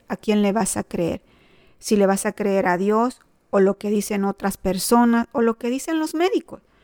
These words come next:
En el tiempo de espera tú tienes que decidir qué vas a alimentar más, en qué te vas a enfocar. En el dos mil diecinueve me levanté con muchos planes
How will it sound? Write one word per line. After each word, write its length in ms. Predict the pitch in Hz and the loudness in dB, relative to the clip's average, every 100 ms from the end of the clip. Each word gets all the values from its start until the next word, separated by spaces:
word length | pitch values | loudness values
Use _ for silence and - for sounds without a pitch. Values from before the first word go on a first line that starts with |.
| _ _ _ _ | _ _ _ _
En 160 | 233 240 | 2 2
el 140 | 214 | 2
tiempo 340 | 262 302 - | 0 -2 2
de 100 | 285 | 2
espera 420 | 254 - 262 269 254 | 2 0 0 0 0
tú 140 | 247 | -4
tienes 480 | - 240 262 285 254 | -6 -4 -2 -2 -4
que 180 | - 214 | -4 -4
decidir 580 | 202 - 196 208 226 | -4 -4 -4 0 -2
qué 180 | 220 208 | -2 -4
vas 240 | 196 202 214 | -2 -2 -2
a 60 | |
alimentar 540 | 202 196 190 196 180 170 | 0 2 0 0 -4 -2
más, 260 | 170 180 - _ _ _ - | -4 -6 -12 _ _ _ -4
en 160 | 202 | -4
qué 360 | - - 240 247 | -4 2 2 4
te 180 | - 202 | 0 -2
vas 360 | 196 196 - - | 0 -2 -6 -4
a 180 | 208 | -2
enfocar. 720 | 202 196 - 185 - 214 - - _ _ _ _ | 0 -2 -6 -10 -10 -14 -14 -16 _ _ _ _
En 140 | 220 226 | 0 0
el 120 | 214 | 2
dos 160 | 220 | 0
mil 200 | 233 269 | 2 0
diecinueve 680 | 285 285 - 214 214 214 226 - _ _ _ _ | 0 -2 -2 -2 -2 -2 -6 -10 _ _ _ _
me 120 | 220 | 0
levanté 380 | 214 214 214 240 | 2 2 0 -2
con 200 | 240 240 | -2 -2
muchos 340 | 240 240 233 - | -2 -4 -10 -4
planes 580 | 214 208 196 180 - | 0 2 0 -4 -10